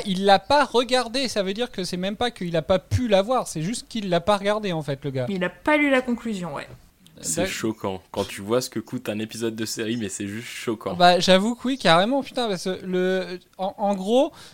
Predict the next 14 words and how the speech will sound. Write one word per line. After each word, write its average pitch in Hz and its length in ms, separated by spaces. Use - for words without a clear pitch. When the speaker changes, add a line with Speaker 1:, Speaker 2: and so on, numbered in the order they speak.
Speaker 1:
euh, 180 540
tu, 208 240
on 196 140
te 180 60
demande 240 360
de, 185 220
de, 208 220
de, 196 240
de 190 200
suivre 233 380
en 202 100
fait 214 320
un, 180 140
un, 180 220